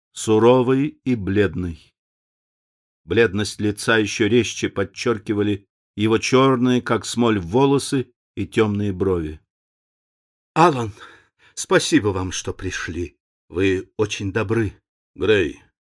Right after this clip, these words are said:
я дал себе слово никогда больше не переступать порог вашего дома,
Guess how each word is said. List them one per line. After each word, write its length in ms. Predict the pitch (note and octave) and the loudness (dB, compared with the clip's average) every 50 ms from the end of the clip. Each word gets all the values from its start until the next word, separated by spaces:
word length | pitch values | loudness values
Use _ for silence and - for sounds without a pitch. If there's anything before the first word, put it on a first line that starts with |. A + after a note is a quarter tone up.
| _ _ _ _ _ _ _ _ - | _ _ _ _ _ _ _ _ -14
я 120 | - E2+ | -12 -8
дал 180 | E2 G#2 A2+ - | -4 -4 -4 -4
себе 240 | - - C3 C3+ B2 | -4 -2 -2 -2 -2
слово 300 | - - C#3 C3+ C3+ C3+ | 0 0 0 2 2 2
никогда 400 | C3 B2 - B2+ A2 G#2+ B2 B2 | 0 0 0 -2 0 0 0 2
больше 320 | B2 B2+ A#2 - - B2+ | 2 0 0 0 -2 -2
не 100 | A#2+ A#2+ | -2 -2
переступать 600 | G#2+ B2+ A#2 A#2 - - C#3 - - D3 A#2+ - | -2 -4 -6 -6 -4 -6 -6 -2 -2 -2 -2 -2
порог 340 | - A2+ G#2+ G#2+ G2+ F#2 - G2+ | -4 -2 -2 0 -2 -2 -2 -4
вашего 380 | G2 F#2+ - - A2 G2+ G#2 | -4 -4 -4 -4 -4 -2 -2
дома, 380 | G2 G#2+ B2+ C3 C3+ C#3+ C#3 | 2 2 2 2 2 0 -4